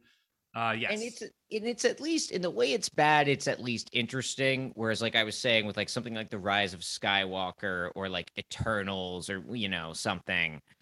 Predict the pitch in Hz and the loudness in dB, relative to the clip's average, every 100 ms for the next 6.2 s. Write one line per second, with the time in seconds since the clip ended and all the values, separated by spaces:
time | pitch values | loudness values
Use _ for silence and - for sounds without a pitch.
0 | _ _ _ - 135 131 120 - 135 - | _ _ _ 4 4 6 2 0 -4 -4
1 | 139 139 127 127 - 101 - 120 117 110 | -4 0 0 0 -2 -2 4 4 4 -4
2 | 92 98 92 98 - 120 123 131 131 151 | -4 -6 -6 -6 0 2 4 2 2 4
3 | 180 151 185 190 147 127 101 - 127 104 | 4 6 8 8 6 2 2 0 0 0
4 | 107 95 110 113 - 110 98 95 90 107 | 0 4 6 6 4 -4 -2 -2 0 2
5 | 101 95 120 113 98 98 101 92 - 87 | 2 2 2 2 2 0 -2 -8 -8 -6
6 | 90 | -8